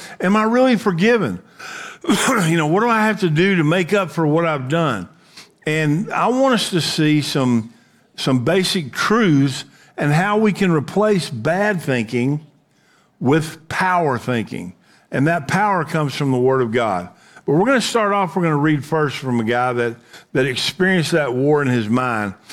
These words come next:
Romans seven twenty-one through twenty-five. If you'd please stand in honor of the reading of God's Word.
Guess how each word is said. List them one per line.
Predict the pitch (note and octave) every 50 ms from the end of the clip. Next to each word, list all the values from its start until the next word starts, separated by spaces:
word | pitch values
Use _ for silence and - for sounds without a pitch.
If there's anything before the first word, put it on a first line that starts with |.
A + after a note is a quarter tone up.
| - - -
Romans | - C#3 D#3 F3 E3 D3 C#3 B2+
seven | - - - G3 G3 F#3 F#3+ E3+
twenty-one | - - F#3+ G3 G3 F#3+ F3+ E3+ E3+ E3 D3+
through | C#3 D3 B2+
twenty-five. | - D#3+ D#3+ D#3 C#3 - C3+ B2+ A#2+ A#2+ A#2+ A2+ - - - - - - -
If | D#3 C3
you'd | C#3+ D3+ C#3 -
please | - F3+ F#3+ F#3+ F3 -
stand | - F#3+ F3 D#3+ D#3+ D#3
in | C#3+ C3+
honor | C3 C3 C#3 C#3 C3+ C#3 D3 D3+
of | D3 - D3 C3+
the | C3 B2+
reading | C3+ C#3 C3+ C3+ C3
of | B2+ A#2+ A2
God's | B2 B2 A#2+ A#2+ A#2 G#2
Word. | G2+ A2 G#2+ G#2 G2+ F#2 F2+ G#2+